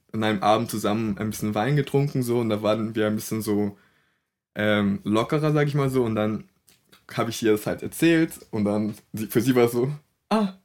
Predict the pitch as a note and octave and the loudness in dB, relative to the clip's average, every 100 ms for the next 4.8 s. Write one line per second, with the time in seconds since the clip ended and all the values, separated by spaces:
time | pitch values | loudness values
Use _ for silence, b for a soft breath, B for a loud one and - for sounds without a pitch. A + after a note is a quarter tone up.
0 | - G3 A#3 - - F#3+ F3+ - G3 - | 0 2 2 -2 0 0 0 -4 -2 2
1 | F3+ G3+ F#3 F#3+ - F#3+ - - - - | 2 4 2 2 6 6 6 0 -4 -4
2 | - D#4 - E4+ - - D4+ - D4+ - | 2 0 2 -2 -4 -4 -6 -4 -4 -4
3 | - _ - - G#4+ A4 G4+ G4+ G4 D4+ | -18 _ -20 -10 -2 0 0 -2 -4 2
4 | F#3+ F#3 G3 E3+ E3 D#3+ D#3+ D#3 | 4 8 8 8 6 4 4 2